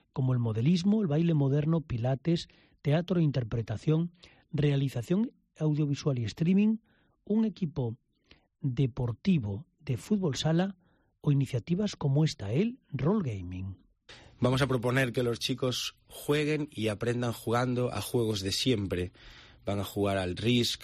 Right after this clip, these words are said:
Speaker 2: van a jugar a juegos de conquistas, a juegos de Trivial,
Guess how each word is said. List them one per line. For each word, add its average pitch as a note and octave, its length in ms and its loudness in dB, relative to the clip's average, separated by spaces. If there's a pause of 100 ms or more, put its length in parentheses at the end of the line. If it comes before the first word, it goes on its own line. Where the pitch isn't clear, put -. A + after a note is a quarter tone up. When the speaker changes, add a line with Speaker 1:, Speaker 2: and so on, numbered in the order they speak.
(100)
Speaker 2:
van G2 200 -4
a F#2+ 80 -2
jugar G2 340 -2
a F#2+ 100 -2
juegos G2 340 -4
de G2 100 0
conquistas, F#2+ 640 -4
a F2+ 60 -6
juegos - 260 -4 (100)
de F2+ 260 -4
Trivial, A2 520 2